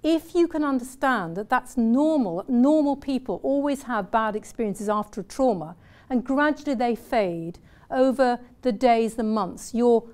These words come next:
traumatic experiences will fade, then you will get bet-, better. If you think you are odd and unusual, and the sort of evidence shows that you are uniquely weak and mentally ill because you've had this trauma,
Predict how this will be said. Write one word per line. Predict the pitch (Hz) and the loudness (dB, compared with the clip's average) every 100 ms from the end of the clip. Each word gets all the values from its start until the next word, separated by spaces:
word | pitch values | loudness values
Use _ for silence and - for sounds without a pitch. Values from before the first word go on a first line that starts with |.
| - | -20
traumatic | - 285 262 254 254 | -6 0 2 0 -4
experiences | 214 - 220 190 - | -12 -8 -6 -6 -6
will | 196 202 | -2 -2
fade, | 202 220 185 180 - - _ | -2 -2 -2 -4 -8 -18 _
then | 247 269 | 0 2
you | 262 262 | 4 2
will | 240 | 0
get | 240 233 - | -2 -6 0
bet-, | 226 220 - | 0 0 -4
better. | 233 226 - 151 - - _ _ | -4 -4 -6 -14 -16 -20 _ _
If | 302 302 - | 0 0 2
you | 320 | 0
think | 294 302 247 | 0 -4 -2
you | 240 254 254 | 0 2 2
are | 240 247 | 0 -2
odd | 240 220 220 - 240 | -2 0 -2 -6 -8
and | 220 | -4
unusual, | 214 226 247 240 247 196 196 - - - | -2 0 0 0 -2 -4 -4 -10 -18 -8
and | 214 | -8
the | - | -6
sort | - 233 | 0 4
of | |
evidence | 226 208 190 - | 4 2 -6 -6
shows | 214 185 180 | -4 -4 -4
that | - 302 | -6 -2
you | 240 247 | 0 2
are | 226 214 | 2 0
uniquely | 214 233 262 269 - 214 196 - _ _ | 0 0 0 -2 -4 -4 -4 -12 _ _
weak | - 208 262 254 - 254 | -4 0 0 -2 -10 -4
and | 220 | 0
mentally | 233 233 220 214 254 | 0 0 -2 0 2
ill | 220 | 2
because | 175 190 - | 0 -6 -6
you've | 202 | -6
had | 214 196 | -6 -8
this | 185 - | -8 -10
trauma, | - 202 170 170 | -4 -2 -2 -8